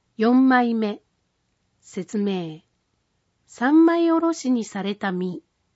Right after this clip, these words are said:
五枚目。説明。色よくフライにされた身。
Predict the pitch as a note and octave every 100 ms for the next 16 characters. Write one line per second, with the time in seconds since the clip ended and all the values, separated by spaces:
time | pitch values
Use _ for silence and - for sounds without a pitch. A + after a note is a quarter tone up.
0 | _ _ _ _ _ - G3 G#3 B3 B3
1 | A#3+ A3 G#3+ _ _ _ _ _ _ _
2 | _ _ _ F#3+ F3 G#3 G#3 F#3+ E3 D#3+
3 | _ _ _ _ _ _ _ _ _ A3+
4 | A#3+ E4 E4+ E4 A#3+ - A#3+ D4+ D#4 D#4
5 | D#4 - C#4+ D4 C4+ F3+ F3+ E3+